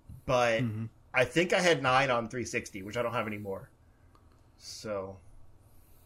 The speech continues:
Speaker 2: Yeah, it was definitely, that, that was three sixty, P S three,
Speaker 1: Is it on P C?
Speaker 2: and then was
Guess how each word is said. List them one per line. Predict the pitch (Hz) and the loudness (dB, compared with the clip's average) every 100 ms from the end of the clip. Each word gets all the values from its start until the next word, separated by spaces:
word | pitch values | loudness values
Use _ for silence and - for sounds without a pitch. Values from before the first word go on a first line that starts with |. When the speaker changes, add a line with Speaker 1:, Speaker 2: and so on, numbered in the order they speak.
| - | -4
Speaker 2:
Yeah, | 143 131 127 127 | 2 4 4 4
it | 127 139 | 2 4
was | 147 147 139 | 4 4 4
definitely, | 151 151 160 151 139 123 - - - | 2 4 4 4 4 2 -6 -8 0
that, | 147 147 - - - - - | 2 0 -6 -20 -20 -8 2
that | 143 147 | 2 4
was | 143 | 0
three | - 143 131 | 2 2 2
sixty, | - 131 - 131 127 - - - - - - - - | 2 -2 0 0 0 -2 -16 -20 -20 -20 -20 -14 0
P | 131 | 2
S | 117 - | 2 -4
three, | - 117 | -4 0
Speaker 1:
Is | |
it | |
on | 120 113 | 2 2
P | - | 0
C? | 110 117 | 0 2
Speaker 2:
and | 113 110 107 107 | 2 0 -2 -4
then | 110 - - - - _ _ - | -6 -14 -20 -20 -20 _ _ -8
was | 120 120 107 | -2 -2 -2